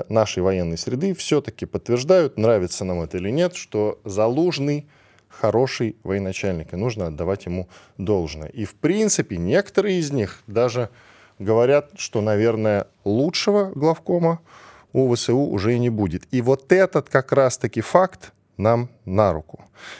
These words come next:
Все эти разговоры о том, что там все решают другие люди, а не главком Залужный, они справедливы лишь отчасти.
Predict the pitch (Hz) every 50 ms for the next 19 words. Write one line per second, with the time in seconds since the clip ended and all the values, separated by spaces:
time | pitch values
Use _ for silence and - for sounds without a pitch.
0 | - - - - - 175 190 214 202 - 208 202 196 180 170 170 160 147 143 147
1 | 143 135 131 127 - 101 101 101 101 - - - - - 92 92 90 90 87 85
2 | 82 82 - - 98 92 90 87 87 - _ _ _ _ _ _ _ _ _ -
3 | - - 127 107 104 - - 110 104 95 82 98 98 87 90 90 92 110 156 180
4 | 151 143 139 - - - 87 85 87 85 87 92 90 - - 98 85 80 90 101
5 | 127 147 139 127 127 117 110 - - - 104 98 104 127 151 165 - - - 110
6 | 107 104 104 123 139 135 117 110 113 - - 113 101 - - - 90 85 - -
7 | - -